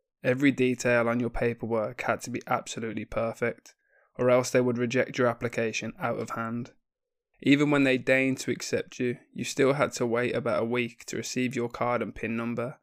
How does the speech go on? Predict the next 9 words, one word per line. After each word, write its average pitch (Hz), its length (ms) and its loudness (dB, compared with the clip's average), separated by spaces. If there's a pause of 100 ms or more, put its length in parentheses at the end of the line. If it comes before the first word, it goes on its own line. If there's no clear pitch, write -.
(320)
and 123 140 -4
the 127 60 -2
little 123 240 2
device 123 420 0
needed 120 400 -4
to - 100 -6
sign 117 360 -4
in 113 160 -6
online. 113 580 -6